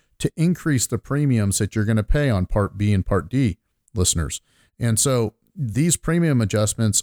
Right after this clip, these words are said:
are based on your income in the prior two-year period. Um, and, uh, you just need to talk to your advisor about strategies to reduce those taxes on your Social Security and on your total income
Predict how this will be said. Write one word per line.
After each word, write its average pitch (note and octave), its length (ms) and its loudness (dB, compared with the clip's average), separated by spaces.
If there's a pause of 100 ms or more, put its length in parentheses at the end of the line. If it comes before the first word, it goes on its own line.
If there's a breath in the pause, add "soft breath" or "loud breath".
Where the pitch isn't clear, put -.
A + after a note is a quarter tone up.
(120)
are A#2+ 140 0
based A#2 400 0
on G#2+ 220 2
your G2+ 100 0
income G#2 560 0
in A2+ 80 0
the G2 80 2
prior G#2 440 0 (260)
two-year C3 380 0
period. D3 460 0 (460 soft breath)
Um, A2 460 2
and, C3 400 2 (420)
uh, - 160 -18
you D3 180 -2
just A3+ 200 0
need B3+ 100 0
to G#3+ 80 0
talk E3 240 0
to - 80 -6
your E3+ 80 2
advisor B2+ 380 2
about G#2+ 240 2
strategies A2 560 0
to C3+ 100 -4
reduce C3 720 0 (280)
those A2 280 2
taxes A#2 720 -2 (260)
on A#2 220 0
your D#3+ 120 2
Social G#2 360 0
Security F#2+ 640 0
and F#2+ 140 2 (100)
on C#3 340 0
your B2+ 140 2
total G#2+ 400 0
income A2 520 0